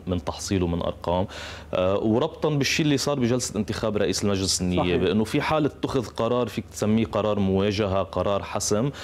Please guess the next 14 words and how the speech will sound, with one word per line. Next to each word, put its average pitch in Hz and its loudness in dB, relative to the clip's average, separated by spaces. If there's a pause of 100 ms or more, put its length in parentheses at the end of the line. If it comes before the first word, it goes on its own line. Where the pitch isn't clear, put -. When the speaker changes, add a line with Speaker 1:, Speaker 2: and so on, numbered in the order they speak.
(320)
Speaker 1:
آه، 98 2
الدفة 104 -2
السياسية 120 2
في 110 2
المجلس، 113 2
آه، 104 2
أغلبيتها 113 2
واضحة 110 2
أو 131 4
القدرة 127 0
على 107 2
أخذ 107 -4
القرار 90 0
واضحة. 85 -2